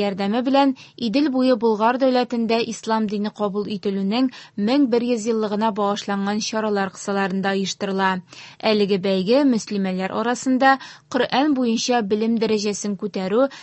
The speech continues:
һәм изге китапны яттан өйрәнүгә омтылышны үстерү, шулай ук иң сәләтле Коръән укучыларны билгеләү максатыннан уздырыла. Конкурста катнашу өчен гаризалар ике мең дә егерме икенче елның утызынчы апреленә кадәр кабул ителә.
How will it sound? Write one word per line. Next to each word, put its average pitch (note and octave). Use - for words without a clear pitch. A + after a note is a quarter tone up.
һәм C#4
изге A#3
китапны A3
яттан A3
өйрәнүгә G#3+
омтылышны A3
үстерү, G3+
шулай B3
ук C#4
иң C#4+
сәләтле A3
Коръән A#3
укучыларны G#3
билгеләү G#3
максатыннан G3
уздырыла. F#3+
Конкурста G#3
катнашу G3
өчен F#3+
гаризалар F#3+
ике G3+
мең F#3+
дә F#3+
егерме F#3+
икенче G3
елның C#4
утызынчы G3
апреленә G#3
кадәр F#3+
кабул G3+
ителә. F3+